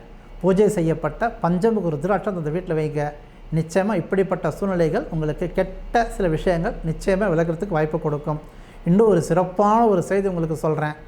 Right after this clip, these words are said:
உங்க வீட்டு வாசல்லையோ அல்லது உங்க பூஜை ரூம்லையோ நீங்க ஒரு மகாமேரு,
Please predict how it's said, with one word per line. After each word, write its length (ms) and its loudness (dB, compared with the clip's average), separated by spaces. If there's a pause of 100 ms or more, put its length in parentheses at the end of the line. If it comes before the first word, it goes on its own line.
(300)
உங்க 180 2
வீட்டு 300 2 (100)
வாசல்லையோ 680 0 (560)
அல்லது 280 2
உங்க 120 -2
பூஜை 340 2
ரூம்லையோ 560 -2 (420)
நீங்க 280 2
ஒரு 140 0
மகாமேரு, 760 0